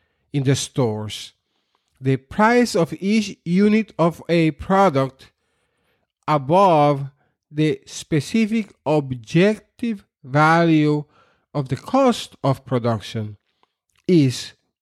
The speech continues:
what he called a surplus value. This added value was also produced by the workers, but it was stolen by the owners of capital,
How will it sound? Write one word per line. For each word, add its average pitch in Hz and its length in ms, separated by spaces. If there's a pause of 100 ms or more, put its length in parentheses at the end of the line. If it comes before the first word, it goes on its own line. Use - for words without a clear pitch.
what 127 200
he 131 120
called 113 540 (360)
a 131 60
surplus - 960
value. 104 460 (640)
This 208 360
added 214 360
value 160 840 (240)
was 180 320 (100)
also 240 480
produced 151 600
by 135 160
the 131 140
workers, 131 640 (400)
but 170 160
it 170 100
was 139 240
stolen 170 800 (320)
by 135 160
the 127 160
owners 143 560
of - 160
capital, 123 640